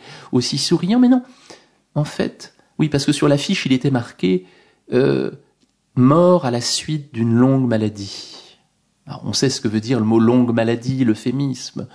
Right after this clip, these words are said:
Probablement venait-il, euh, entre deux séances de chimiothérapie, euh, p-, probablement avait-il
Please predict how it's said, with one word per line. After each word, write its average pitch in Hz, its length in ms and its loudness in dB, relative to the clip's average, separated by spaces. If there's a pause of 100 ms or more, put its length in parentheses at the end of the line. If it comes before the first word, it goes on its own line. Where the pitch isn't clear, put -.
(260)
Probablement 156 580 2 (640)
venait-il, 139 880 0
euh, 117 380 0 (360)
entre 120 320 0
deux 123 200 2
séances 123 520 0
de 110 200 0
chimiothérapie, 123 1400 -2
euh, 117 400 -4
p-, - 180 -6
probablement 123 640 2
avait-il 123 640 -4